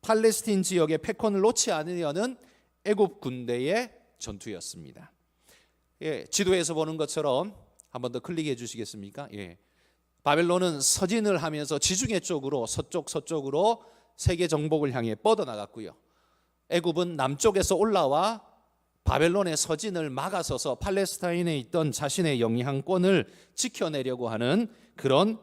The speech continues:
싸움이었습니다. 당시 애굽이 아수르를 도운 것 같은 그런 모습이 보여지지만 사실 관계가 좋아서 도우려고 한 게 아니라 바벨론을 견제하기 위해서 아수르를 이빨 빠진 호랑이지만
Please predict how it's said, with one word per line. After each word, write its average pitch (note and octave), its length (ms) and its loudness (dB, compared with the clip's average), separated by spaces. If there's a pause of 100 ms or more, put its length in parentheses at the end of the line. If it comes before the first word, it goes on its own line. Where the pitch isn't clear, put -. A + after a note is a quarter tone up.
싸움이었습니다. A2+ 1000 -6 (800)
당시 F3 260 4
애굽이 G#3 400 6
아수르를 G3+ 840 4
도운 A#3+ 400 4
것 G3 240 6
같은 D#3 380 -4
그런 G3+ 320 2
모습이 D3+ 560 0
보여지지만 D#3 760 0
사실 E3+ 480 -2 (520)
관계가 G3 440 4
좋아서 E3+ 520 2
도우려고 F3+ 480 2
한 F#3+ 160 0
게 F3+ 100 -2
아니라 B2+ 560 0 (480)
바벨론을 F#3 540 2
견제하기 F#3+ 800 0
위해서 C3+ 440 -2
아수르를 G3 800 0 (440)
이빨 G3+ 280 2
빠진 F3+ 320 2
호랑이지만 D#3 840 0